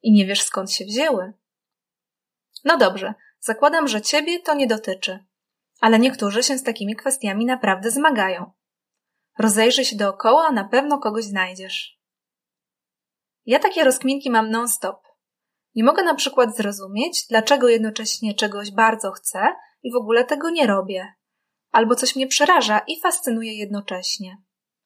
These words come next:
Czemu w dwóch podobnych sytuacjach zachowuję się diametralnie różnie?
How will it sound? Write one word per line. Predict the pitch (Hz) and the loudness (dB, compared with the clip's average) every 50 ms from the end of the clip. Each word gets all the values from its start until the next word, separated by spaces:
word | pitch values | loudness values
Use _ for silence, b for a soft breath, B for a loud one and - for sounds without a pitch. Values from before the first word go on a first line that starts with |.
| _ _ _ _ _ _ - - _ | _ _ _ _ _ _ -20 -8 _
Czemu | - 302 339 370 349 269 | 2 2 2 2 -2 -4
w | 226 | -4
dwóch | 226 214 233 311 330 - - | -2 0 2 0 0 2 0
podobnych | 240 214 240 269 294 294 277 262 | 2 4 4 2 2 2 -2 -4
sytuacjach | - 240 214 - 202 185 185 185 - - 254 285 330 330 - - - | -6 -8 -8 -8 -8 -8 -8 -8 -4 2 2 2 2 2 -2 -8 -12
zachowuję | 240 220 233 226 - 226 220 233 226 | -8 -8 -6 -6 -6 -8 -8 -6 -6
się | 220 - - 214 214 214 | -4 -4 -4 -4 -4 -4
diametralnie | 202 214 214 202 202 208 202 202 - - 277 302 330 330 330 320 294 254 | -4 -4 -2 0 0 0 -2 -2 0 2 4 4 4 2 -2 -2 -2 -2
różnie? | 208 196 190 - - 202 185 185 208 | -2 -4 -6 -10 -12 -14 -14 -18 -20